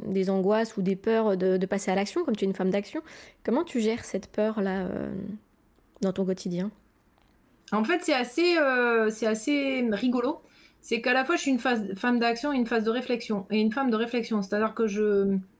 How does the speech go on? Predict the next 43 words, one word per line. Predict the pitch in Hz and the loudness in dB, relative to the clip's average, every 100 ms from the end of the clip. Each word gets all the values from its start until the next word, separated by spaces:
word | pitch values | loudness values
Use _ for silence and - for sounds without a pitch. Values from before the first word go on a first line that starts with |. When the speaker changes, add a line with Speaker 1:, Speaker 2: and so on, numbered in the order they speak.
| _ _ _ _ | _ _ _ _
Speaker 2:
j'ai | - | -6
ce | 196 | -4
côté, | 240 233 269 - - | -2 -2 -2 -4 -4
côté | 254 247 | -2 0
perfectionniste | 277 262 269 262 262 262 269 - | 0 -2 -2 -2 0 2 0 -2
et | 196 | -2
puis | 220 | -2
hypersensible, | 214 247 233 233 226 240 220 226 | 0 -2 -2 -2 -2 0 0 2
zèbre, | 208 226 220 | 0 0 0
euh, | 214 196 185 180 175 151 | 2 2 0 -2 -2 -4
c'est | 185 220 | -6 -2
des, | 214 220 | 0 0
c'est | 208 247 | 0 -2
des, | 214 220 | 0 0
ça | 202 220 | 0 -2
peut | 202 | 0
être | 233 | 0
vu | 214 226 | 0 0
comme | 233 226 | 0 2
des | 214 | 0
cases, | 220 214 208 | 0 0 0
hein, | 208 | 0
mais | 214 202 | 2 2
Speaker 1:
Ouais. | 190 | 0
Speaker 2:
pour | 208 | 2
moi, | 220 240 | 2 2
ça | 247 220 | 0 0
donne | 202 214 208 | 0 0 0
quand | 208 | 0
même | 214 | 2
des | 202 | 0
Speaker 1:
Je | 196 | 0
Speaker 2:
clés | - 202 | -2 0
Speaker 1:
connais | 190 | 0
tellement | 185 202 196 | 2 2 2
Speaker 2:
de | 185 | 2
Speaker 1:
bien. | 190 | 2
Speaker 2:
mon | 190 | 0
fonctionnement, | 190 196 190 190 214 247 | 0 -2 0 0 0 -6
Speaker 1:
<laughs> | 269 | -6
Speaker 2:
donc | 180 185 | -8 -6
voilà. | 180 202 - - - - - - - | -4 -4 -6 -14 -16 -16 -18 -20 -16
Euh, | - | -4